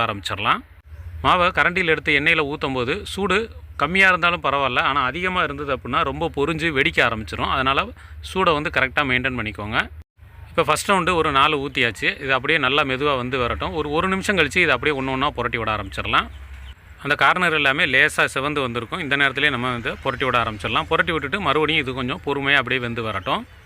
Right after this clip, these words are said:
மறுபடியும் ஒரு நிமிஷம் கழிச்சு இதை திரும்பவும் புரட்டி விட்டுக்கலாம். ஒரு பக்கமாவே இது பொரிஞ்சிட்டு இருந்தது அப்படின்னா, கலர் ஒரு பக்கம் டார்க் ஆயிரும், ஒரு பக்கம் ரொம்ப வெளியேறுன்னு இருக்கும்.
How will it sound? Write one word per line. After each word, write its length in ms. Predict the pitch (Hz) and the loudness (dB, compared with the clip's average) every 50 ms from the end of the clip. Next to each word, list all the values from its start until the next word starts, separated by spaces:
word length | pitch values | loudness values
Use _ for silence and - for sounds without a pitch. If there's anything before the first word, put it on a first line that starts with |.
| - - - - - - - | -20 -20 -20 -20 -20 -8 -2
மறுபடியும் 340 | - 147 180 202 214 226 196 | 0 2 4 4 4 4 2
ஒரு 120 | 175 175 180 | 2 0 0
நிமிஷம் 240 | 175 165 - 180 | 0 -2 -2 -2
கழிச்சு 180 | 170 151 131 - | -2 -2 0 0
இதை 160 | 175 160 165 | -2 -2 -2
திரும்பவும் 360 | - - 165 175 170 175 165 | -2 -4 -4 -2 -2 -2 -2
புரட்டி 260 | 139 143 139 139 147 139 | 0 -2 -2 0 0 -2
விட்டுக்கலாம். 400 | 131 120 123 113 123 139 170 160 | -2 -2 -2 0 0 0 2 2
ஒரு 140 | - 156 | 0 -2
பக்கமாவே 440 | 160 160 160 - 180 170 175 170 175 | 0 0 0 0 2 2 2 4 4
இது 180 | 180 175 147 139 - | 4 4 2 0 -2
பொரிஞ்சிட்டு 400 | 143 143 160 160 151 165 139 135 | -2 -2 -2 -2 -4 -6 -6 -6
இருந்தது 320 | 135 131 127 120 120 117 | -4 -4 -2 -2 -2 -2
அப்படின்னா, 300 | 107 110 104 113 135 151 | -4 -6 -4 -4 -4 -2
கலர் 240 | - - 127 147 160 | 0 0 2 2 2
ஒரு 200 | 156 139 131 131 | 0 0 -4 -4
பக்கம் 240 | 123 131 120 - 139 | -4 -6 -4 -2 0
டார்க் 260 | 123 123 131 135 127 | 2 4 2 2 2
ஆயிரும், 220 | 143 127 120 135 151 | 2 0 0 0 -2
ஒரு 160 | 135 120 117 | -4 -4 -6
பக்கம் 220 | 120 123 - 135 | -6 -6 -6 -6
ரொம்ப 180 | 123 120 123 127 | -4 -4 -4 -4
வெளியேறுன்னு 380 | 117 113 120 127 127 120 117 | -2 0 2 0 0 0 -4
இருக்கும். 360 | 110 107 101 - 131 175 226 | -8 -8 -8 -6 -8 -8 -8